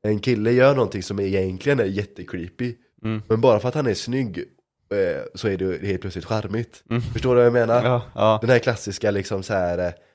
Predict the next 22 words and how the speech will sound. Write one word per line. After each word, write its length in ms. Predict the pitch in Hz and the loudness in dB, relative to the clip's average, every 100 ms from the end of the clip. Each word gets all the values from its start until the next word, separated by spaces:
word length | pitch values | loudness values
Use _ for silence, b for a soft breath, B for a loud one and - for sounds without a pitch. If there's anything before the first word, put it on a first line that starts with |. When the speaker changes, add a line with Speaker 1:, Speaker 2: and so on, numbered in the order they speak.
| _ - | _ -6
Speaker 1:
men 80 | 104 | -2
om 140 | 123 | -2
tjejen 420 | 117 135 104 110 120 | 0 2 2 2 2
är, 160 | 104 | 2
redan 240 | 113 95 95 | 2 0 0
är 200 | 117 123 | 0 0
intresserad 420 | 120 113 110 87 | -2 -2 -2 -2
av 60 | |
killen, 480 | 87 107 82 92 113 - _ - | -4 -6 -4 -4 -6 -10 _ -8
Speaker 2:
Ja. 200 | 104 107 | -6 -4
Speaker 1:
så 80 | 110 | -4
kan 160 | 123 107 | -2 0
han 140 | 107 | 2
göra 280 | 117 120 131 | 4 4 2
saker 260 | 135 98 92 | 0 -2 -4
som 140 | 101 | -2
är 80 | 98 | -2
lite 340 | 101 90 120 | -2 -6 -6
så 100 | 135 | -4
här 220 | 92 80 - _ _ _ | -4 -4 -8 _ _ _
obehagliga. 600 | - 78 76 80 95 117 117 _ | -8 -4 -4 -4 -2 -2 -4 _
Speaker 2:
Mm. 180 | 107 | -8